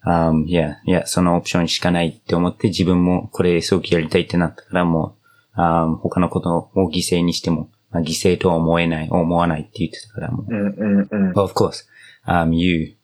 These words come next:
Speaker 1: もう英語ペラペラだから、多分、もうそっちのポッドキャスト、
Speaker 2: <laughs>
Speaker 1: これ聞いてて、you know、あ、そう言っても分かってる状態だと思うけど。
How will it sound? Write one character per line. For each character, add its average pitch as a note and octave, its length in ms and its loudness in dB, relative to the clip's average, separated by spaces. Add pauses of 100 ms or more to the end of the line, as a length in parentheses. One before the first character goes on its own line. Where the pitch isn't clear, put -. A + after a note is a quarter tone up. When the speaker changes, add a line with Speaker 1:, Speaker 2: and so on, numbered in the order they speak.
Speaker 1:
も F2+ 200 2
う E2 40 0
英 F#2 180 2
語 F#2 200 2
ペ - 140 0
ラ F#2+ 120 2
ペ F#2+ 100 2
ラ F2 120 2
だ F2 100 -4
か F2 100 -4
ら、 F2+ 160 0
多 E2+ 160 -2
分、 E2 240 -4 (360)
も F2 300 0
う - 20 -10
そ - 140 -2
っ - 20 -10
ち - 160 -2
の F2+ 100 2
ポ D#2 40 -2
ッ - 60 -2
ド - 60 4
キ - 140 -2
ャ F2+ 40 2
ス - 280 -2
ト、 - 40 -20
Speaker 2:
<laughs> - 40 -4
Speaker 1:
こ - 80 2
れ F#2 80 0
聞 G2 180 -2
い F#2 60 -2
て F2+ 120 -4
て、 F#2+ 280 -2
you F2 80 -2
know、 E2+ 140 -2 (400)
あ、 F2 220 -2
そ - 120 2
う F#2+ 40 2
言 F#2 80 2
っ - 20 2
て F2+ 80 2
も E2+ 200 -2
分 - 160 2
か G#2+ 80 4
っ - 80 -4
て F#2+ 120 0
る F2 140 -2
状 F#2 180 2
態 F2+ 160 2
だ F#2 100 2
と - 120 0
思 F2 140 0
う E2 40 -10
け - 120 -12
ど。 E2+ 140 -4